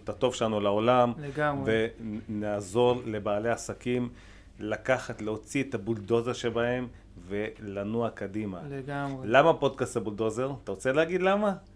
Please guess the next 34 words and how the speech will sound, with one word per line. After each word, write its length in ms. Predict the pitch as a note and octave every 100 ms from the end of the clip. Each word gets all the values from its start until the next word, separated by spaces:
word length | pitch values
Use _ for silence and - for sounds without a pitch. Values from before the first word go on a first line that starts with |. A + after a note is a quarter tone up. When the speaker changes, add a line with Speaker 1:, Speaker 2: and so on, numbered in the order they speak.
| -
Speaker 2:
בוא 200 | C#3 F3+
תגיד 280 | G#3 G#3+ A#3
אתה. 260 | A#3 B3 G#3+
Speaker 1:
מה 340 | D#3 A3+ C#4
זה, 200 | C#4+ A#3
מה 200 | G3+ G#3
זה? 140 | F3 C3+
בולדוזר, 640 | C3 D3+ D3+ F3+ E3 D3+
מה, 280 | C#3 E3+ F#3+
מה 200 | D#3+ F3+
זה 100 | G3
בולדוזר? 480 | F3 D#3 C3+ G#2 G2+ F2
מה 180 | A2+ C#3+
זה 120 | D#3
בולדוזר? 340 | D#3 C#3 A2+ G#2 G2
Speaker 2:
מה 60 |
זה 60 | F#2+
בולדוזר? 380 | C#3+ C3 B2+ B2+
Speaker 1:
בולדוזר 800 | A2+ C3 C3+ D3+ D3 D#3 D#3 D3 - - -
זה 500 | G2 G2 B2+ C3 C3 B2+ - - - - - -
תוצאות. 720 | - B2 - A2+ B2 - - - - - -
בולדוזר 600 | G#2 A2 A2 B2 C3 B2+
זה 400 | A2+ G2 B2 B2 B2 - - - - - - -
להפעיל 360 | G2+ G2 B2+ A2
כוח 280 | B2+ B2+
איפה 180 | A#2 -
שצריך. 640 | - G#2+ - A2+ A2 - - - -
בולדוזר 540 | G#2+ G#2+ B2 C#3 C3+
זה 120 | G#2
מישהו 300 | A#2+ C#3 D#3
שבסוף 640 | - G2+ F#2+ - D#3 F#3+ -
מביא 220 | G#2 G#2
לך 100 | C3
תוצאה. 400 | A2+ G#2+ - G#2